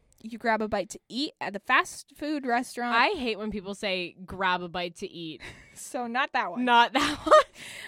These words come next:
Speaker 1: Go out to the movies to watch something fun with a lot of action.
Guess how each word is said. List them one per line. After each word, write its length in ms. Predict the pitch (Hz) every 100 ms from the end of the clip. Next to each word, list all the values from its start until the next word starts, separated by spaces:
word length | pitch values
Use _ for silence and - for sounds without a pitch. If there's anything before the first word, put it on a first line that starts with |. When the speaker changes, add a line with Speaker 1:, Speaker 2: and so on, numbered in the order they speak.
| 277 -
Speaker 1:
Go 120 | 277
out 160 | 285 -
to 80 |
the 60 | 349
movies 460 | 277 233 247 311 -
to 120 | -
watch 300 | 226 214 -
something 400 | - 247 240 220 _
fun 380 | 269 226 220 254 -
with 160 | 226
a 60 | 208
lot 240 | 214 226
of 120 | 269 226
action. 580 | 196 190 - - 185